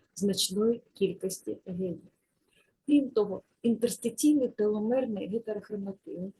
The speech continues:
є, е, крихким сайтом, за яким відбуваються за умови необхідності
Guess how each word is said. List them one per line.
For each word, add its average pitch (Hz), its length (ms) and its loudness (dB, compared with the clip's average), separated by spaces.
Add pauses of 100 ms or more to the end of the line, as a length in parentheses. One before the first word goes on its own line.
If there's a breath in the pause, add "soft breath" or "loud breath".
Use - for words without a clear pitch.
(300 soft breath)
є, 226 320 2
е, 196 320 0
крихким 262 500 -2
сайтом, 226 640 -2 (280)
за 196 160 6
яким 247 360 4
відбуваються 202 800 2
за 202 120 4
умови 196 360 2
необхідності 190 920 -6